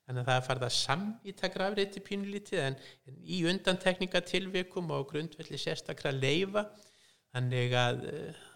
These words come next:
að það var alltaf svona, eh, reynd að, að standa á bremsunni.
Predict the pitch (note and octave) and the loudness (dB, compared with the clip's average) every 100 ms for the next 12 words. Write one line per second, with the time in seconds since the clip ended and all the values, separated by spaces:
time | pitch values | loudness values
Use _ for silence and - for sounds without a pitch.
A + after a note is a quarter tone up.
0 | - C#3 C3+ C3 C#3+ - C#3 D3+ D3+ D#3 | -16 0 2 2 0 -2 -4 -2 -2 2
1 | E3 D#3 - - - - - - - - | 2 2 0 -4 -6 -8 -10 -14 -16 -18
2 | - - - - - - C3+ D#3 F3+ - | -20 -20 -20 -20 -20 -8 -2 -2 -2 -8
3 | - D#3 D#3 - D#3+ E3 D#3+ - D#3+ F3+ | -6 -6 -4 0 0 2 -2 0 0 0
4 | - G3 | -2 -2